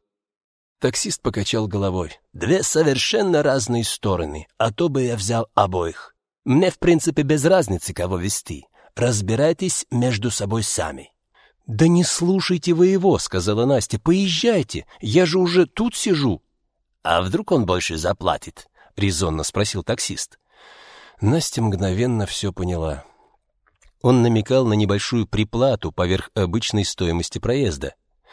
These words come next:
Незнакомый парень тоже это понял. "Вот уж дудки", раздосадованно бросил блондин. "Я не миллионер". Он захлопнул дверь машины, развернулся и пошел прочь, заметно прихрамывая. Настя не заметила этого раньше.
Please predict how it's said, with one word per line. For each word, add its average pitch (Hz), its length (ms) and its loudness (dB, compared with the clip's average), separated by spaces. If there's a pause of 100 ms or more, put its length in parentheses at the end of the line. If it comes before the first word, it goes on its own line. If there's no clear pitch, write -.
(400)
Незнакомый 180 520 4
парень 240 280 2
тоже 123 360 2
это 120 160 0
понял. 120 400 2 (580)
"Вот 110 380 2
уж 87 180 0
дудки", 82 680 -4 (140)
раздосадованно 90 840 -2
бросил 82 340 -2
блондин. 82 560 -2 (140)
"Я 127 240 2
не 123 120 4
миллионер". 120 640 2 (600)
Он 165 160 2
захлопнул 92 640 -2
дверь 78 220 -4
машины, 151 600 0
развернулся 123 760 -2
и 175 180 -4
пошел 175 340 0
прочь, 156 520 0
заметно 117 560 0
прихрамывая. 110 1040 -4 (640)
Настя 90 380 -2
не 98 100 -2
заметила 104 480 -4
этого 85 260 -6
раньше. 117 380 -6